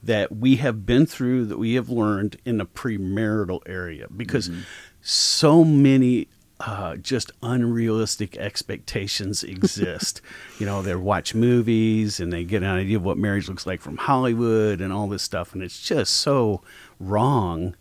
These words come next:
Speaker 1: Uh, so we try to, we try to cover that as well. Uh, but I, I would say, e-, even to churches, if there's anybody that is l-, in leadership in churches, uh, people,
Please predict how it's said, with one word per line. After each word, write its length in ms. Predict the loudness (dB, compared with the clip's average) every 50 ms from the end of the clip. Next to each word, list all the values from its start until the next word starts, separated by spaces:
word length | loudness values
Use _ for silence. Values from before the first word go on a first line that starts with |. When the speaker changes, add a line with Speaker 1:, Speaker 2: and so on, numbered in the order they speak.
| -20 -20 -20 -20 -20 -20 -14
Speaker 1:
Uh, 300 | -8 -6 -4 -4 -4 -2
so 160 | -2 -2 -2
we 160 | 0 0 -2 -2
try 220 | 0 0 2 2
to, 200 | 2 0 -2 -6 -8 -10
we 160 | -8 -8 -6
try 220 | -2 -2 -2 0
to 80 | -2 -4
cover 340 | -6 -6 -6 -6 -6 -6 -8
that 320 | -6 -4 -2 -2 -2 -2 -4
as 180 | -6 -8 -10 -10
well. 560 | -8 -8 -6 -4 -4 -4 -4 -6 -10 -12 _ -20 -20 -20 -20 -20 -16 -10
Uh, 240 | -6 -4 -4 -4 -6 -8 -14 -16 -6 -4
but 100 | 0 2
I, 180 | 4 4 4 2 0 -4
I 160 | -4 -2 0
would 240 | 4 4 4 2 2
say, 540 | -4 -6 -6 -6 -6 -8 -8 -8 -10 -12 _ _ _ -20 -20 -12 -10
e-, 100 | -10 -8 -4 -2
even 260 | 0 4 4 4 4
to 120 | 4 0 -4
churches, 500 | -4 -2 0 0 -2 -2 -4 -6 -6 -6
if 120 | -6 -6
there's 200 | -6 -6 -2 0
anybody 560 | 0 0 0 0 0 -2 -2 -2 -4 -6 -8 _ -14 -14 -12 -12 -12 -14 -16 -18 _ _ -20 -12
that 240 | -10 -8 -8 -8 -8 -10
is 240 | -10 -10 -10 -8 -8
l-, 120 | -8 -8 -8
in 260 | -8 -8 -6 -4 -4 -2
leadership 460 | -2 0 0 0 -2 -4 -8 -8 -8
in 100 | -8 -8
churches, 600 | -8 -4 -4 -4 -4 -4 -6 -10 -8 -8 -10 -12 -12 -18 -20 -20 -20 -20 -14
uh, 280 | -12 -10 -8 -6 -8 -8 _ _ -2
people, 480 | 0 0 0 0 -2 -2 -2 -2 -4